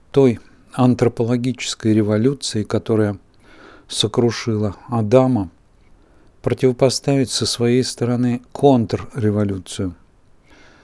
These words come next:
Нам надо стать реакционерами в борьбе за реставрацию свергнутого грехопадением строя души. В этой борьбе за свои законные права,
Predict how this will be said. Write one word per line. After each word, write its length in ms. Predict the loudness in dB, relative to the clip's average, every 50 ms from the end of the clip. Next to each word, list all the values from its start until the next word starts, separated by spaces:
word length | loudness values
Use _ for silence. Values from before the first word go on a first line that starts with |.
| _ _ _ _ _ _ _ _ _ -4
Нам 240 | -2 0 0 2 2
надо 240 | 2 2 2 0 -2
стать 500 | -2 -2 0 2 2 2 2 0 -10 -12 -14 -20 -20 -20 _ -20 -6 -2
реакционерами 1120 | 4 6 6 6 6 2 -4 -2 2 2 2 4 4 4 2 2 2 -2 -4 -6 -8 -12 -14 _ -20 _ _ _ _ _ _ _ -20 _ _ -20 _ -20 _ _ _ _ _
в 100 | -12 -6
борьбе 520 | 0 2 2 2 2 0 0 2 2 2 2
за 380 | 0 -2 -2 -2 -2 -2 -4 -8 -12 _ -8
реставрацию 1120 | -4 -4 -2 -2 -4 -2 0 2 2 4 4 4 2 2 0 -4 -12 -10 -10 -10 -10 -10 -12
свергнутого 880 | -12 -6 0 2 4 4 2 2 -2 -4 -4 -2 -4 -4 -4 -4 -8 -10 _ _ _ _ _ _ _ _ _ _ _ _ _ _ _ _ _
грехопадением 920 | -4 -4 -4 -4 -4 -8 -8 -4 -2 0 2 2 2 4 2 2 0 -2 -6 -10 _ _
строя 800 | -12 -12 -12 -4 _ 0 2 2 4 4 2 2 0 -2 -6 -10 _ _ _
души. 600 | -12 -6 -4 -4 -4 -4 -6 -6 -4 -4 -6 -6 -10 _ _ _ _ _ _ _ _ _ _ _ _ -20 _ _ _ _ _ _ _ -20 _ _ _ -20 _ _ _ _ _ _ -6
В 140 | 0 4 6
этой 400 | 6 6 6 2 0 0 0 -4 -4
борьбе 520 | -4 2 2 4 4 4 4 4 2 2
за 140 | 2 0 -2
свои 300 | -2 0 0 0 0 2
законные 580 | 0 0 -2 0 -2 0 0 2 0 0 -2
права, 580 | -4 -2 -2 0 0 2 2 2 2 0 0 -2